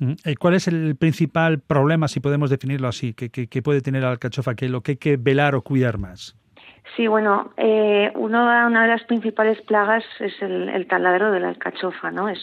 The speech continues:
Speaker 1: ¿El taladro?
Speaker 2: El taladro, sí, es un,
Speaker 1: ¿Qué es
Speaker 2: es
Speaker 1: eso?
Speaker 2: un, es un, es un lepidóptero, es una pequeña mariposa,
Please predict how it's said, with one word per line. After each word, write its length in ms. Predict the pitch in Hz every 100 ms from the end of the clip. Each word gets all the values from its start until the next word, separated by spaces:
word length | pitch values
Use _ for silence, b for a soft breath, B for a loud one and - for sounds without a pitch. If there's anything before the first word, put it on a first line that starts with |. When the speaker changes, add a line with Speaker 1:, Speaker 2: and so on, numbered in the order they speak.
| -
Speaker 1:
¿El 260 | 160 220 233 -
taladro? 480 | 151 185 180 131 107
Speaker 2:
El 140 | 202
taladro, 500 | 202 214 208 190 180 175 -
sí, 240 | 185 175
es 220 | - -
un, 320 | 190 185 180 175
Speaker 1:
¿Qué 80 | 131
es 80 |
Speaker 2:
es 120 | - -
Speaker 1:
eso? 100 | 202
Speaker 2:
un, 260 | - 98 B B B
es 180 | 185 214
un, 340 | 208 196 190
es 160 | 208 202
un 140 | 254
lepidóptero, 580 | 220 220 202 208 190 175
es 140 | 175
una 220 | 185 190 185
pequeña 340 | 180 190 185
mariposa, 640 | 180 190 202 233 294 339